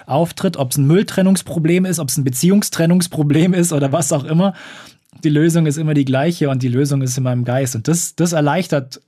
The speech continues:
mich schon wieder und das macht den Kurs, finde ich, so genial, weil er es auf eine wirklich einfache Formel runterbringt. Also wenn Leute immer sagen, "Oh, die Weltformel", der Goethe suchte die Weltformel, ein Problem, eine Lösung, könnte man sagen, <laughs> ist das ein,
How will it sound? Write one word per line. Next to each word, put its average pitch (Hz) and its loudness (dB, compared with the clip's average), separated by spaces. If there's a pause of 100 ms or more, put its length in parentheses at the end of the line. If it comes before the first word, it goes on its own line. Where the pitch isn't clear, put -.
mich 135 -4
schon 131 -2
wieder 131 2
und 135 -2
das 127 -6
macht 147 -2
den 151 0
Kurs, 156 -2
finde 147 0
ich, 131 -4
so 135 -2
genial, 127 -2
weil 135 0
er 139 -2
es 127 -6
auf 127 -4
eine 135 0 (600)
wirklich 135 -2
einfache 127 -4
Formel 147 -2 (880)
runterbringt. 123 -4
Also 131 -2
wenn 139 0
Leute 165 2
immer 160 2
sagen, 143 -2
"Oh, 151 0
die 131 0
Weltformel", 175 0
der 143 0
Goethe 180 0
suchte 165 0
die 135 0
Weltformel, 180 2 (320)
ein 165 0
Problem, 160 -2
eine 143 0
Lösung, 151 2
könnte 143 -2
man 131 0
sagen, 135 -4 (300)
<laughs> - -2
ist 139 -6
das 135 0
ein, 131 0